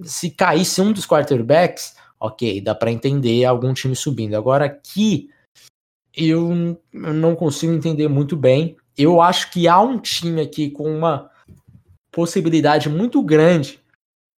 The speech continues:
de, de fazer um trade-up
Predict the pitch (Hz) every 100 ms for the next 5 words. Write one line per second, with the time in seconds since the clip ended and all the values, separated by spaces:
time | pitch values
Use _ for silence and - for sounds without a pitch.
0 | - 120 131 135 139 135 123 117 139 120
1 | 127 - 151 110 151 160 165 147 120 170
2 | -